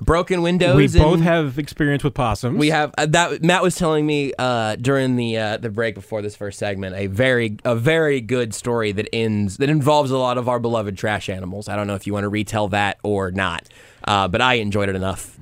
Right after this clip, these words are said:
Speaker 1: that it's really fitting the theme of the day. So
Speaker 2: We got that.
Speaker 1: um,
Speaker 2: We've got,
Speaker 1: I'm gonna, I'm
Speaker 2: you
Speaker 1: gonna
Speaker 2: know,
Speaker 1: start, you know, cranking this insulin here.
Speaker 2: We don't have kids either. We have, we have, we have cat, we've had cats. We got Izzy right now, and
Speaker 1: Yeah.
Speaker 2: Izzy, I imagine, I,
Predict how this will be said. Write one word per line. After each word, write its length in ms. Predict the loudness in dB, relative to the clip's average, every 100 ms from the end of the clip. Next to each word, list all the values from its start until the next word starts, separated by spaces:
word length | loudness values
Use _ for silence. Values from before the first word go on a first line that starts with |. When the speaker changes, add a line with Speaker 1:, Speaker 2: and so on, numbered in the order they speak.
| -10
Speaker 1:
that 160 | -8 -4
it's 200 | -4 0
really 180 | 0 0
fitting 260 | 0 0 0
the 80 |
theme 260 | -2 -4 -4
of 140 | -6
the 60 | -8
day. 240 | -10 -10
So 300 | -6 -4 -4 -8 _ _ _ -2
Speaker 2:
We 60 | 2
got 200 | 2 2
that. 220 | 2 2
Speaker 1:
um, 60 | 0
Speaker 2:
We've 200 | 0 2
got, 180 | 2
Speaker 1:
I'm 60 | 2
gonna, 100 | -2
I'm 80 | -6
Speaker 2:
you 60 | -2
Speaker 1:
gonna 140 | 0 0
Speaker 2:
know, 60 |
Speaker 1:
start, 240 | 0 -4 -4
you 100 | -6
know, 80 | -6
cranking 240 | -4 -6 -6
this 120 | -6
insulin 320 | -6 -4 -2
here. 220 | 0 0 2
Speaker 2:
We 100 | 4
don't 160 | 4
have 160 | 2 0
kids 280 | 0 0 2
either. 380 | 0 0 0 -2 -6 _ -10
We 220 | 0 2
have, 140 | 0 -2 -2
we 120 | 0
have, 200 | 0 -2 -8 -2
we 80 |
have 240 | 0 -2 -8
cat, 180 | -8 -2
we've 120 | 0
had 160 | 0 -2
cats. 320 | -2 -2 -2
We 60 | -2
got 120 | 0
Izzy 220 | 0 2
right 180 | 2 2
now, 220 | 2 2
and 100 | 2
Speaker 1:
Yeah. 80 | 2
Speaker 2:
Izzy, 240 | 2 2 -2 _ _ _ _ _ 0
I 80 |
imagine, 340 | 4 4 2 2
I, 140 | 0